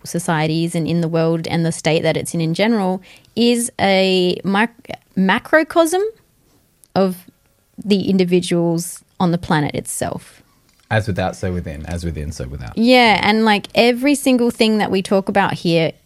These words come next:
Speaker 1: almost is the same thing. Start at the center.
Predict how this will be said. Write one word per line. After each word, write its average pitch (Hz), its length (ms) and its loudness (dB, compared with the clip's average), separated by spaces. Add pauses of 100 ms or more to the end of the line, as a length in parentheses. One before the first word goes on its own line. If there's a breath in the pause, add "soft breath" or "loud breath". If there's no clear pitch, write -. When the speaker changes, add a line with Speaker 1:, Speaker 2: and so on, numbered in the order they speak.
(300)
Speaker 1:
almost 254 440 4
is 214 140 0
the 196 100 -4
same 180 360 0
thing. 175 440 -4 (1080)
Start 233 460 2
at 220 100 2
the 233 60 -6
center. - 580 -2